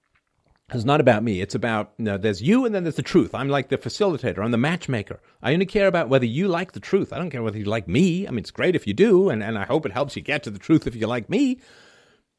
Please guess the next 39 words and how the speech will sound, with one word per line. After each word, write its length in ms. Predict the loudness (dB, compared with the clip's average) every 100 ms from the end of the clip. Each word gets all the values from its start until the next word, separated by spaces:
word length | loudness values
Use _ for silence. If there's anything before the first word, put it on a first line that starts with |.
| _
But 320 | -2 -2 -2 -8 _ _ _ _ _ _ _ _ _ _ _ _ _
it's 240 | 0 2 4
not 200 | 4 4
about 320 | 4 4 4
me. 540 | 2 2 2 -2 -6 -12 _
It, 180 | -6 -4
it's 240 | 0 0 2
about 260 | 0 0
you 340 | 2 6 6 6
and 120 | 2
it's 100 | 2
about 180 | 2 0
the 80 |
truth. 480 | -2 2 2 0 -8 _ _ _ _ _ _ _ _ _ _ _ _
You 100 | -2
know, 240 | 2 4
I 80 | 4
mean, 360 | 2 0 -2 -2
if, 180 | -4 -2
if 140 | 0
you're 140 | 2 4
a 60 |
doctor, 500 | 4 2 2 4 4
you 120 | 4
want 140 | 0 -2
your 80 | -2
patient 320 | -2 -2 0
to 40 |
get 160 | 0 2
better. 260 | 2 4
You 120 | 2 2
don't 240 | 0 0
want 200 | -4 -2
your, 80 | -4
"Do 320 | -6 -8 -4
you 100 | -2
like 320 | -2 -4 -4
me? 220 | -6 -8 -10 _ _ _ _ _ _
Do, 100 | -20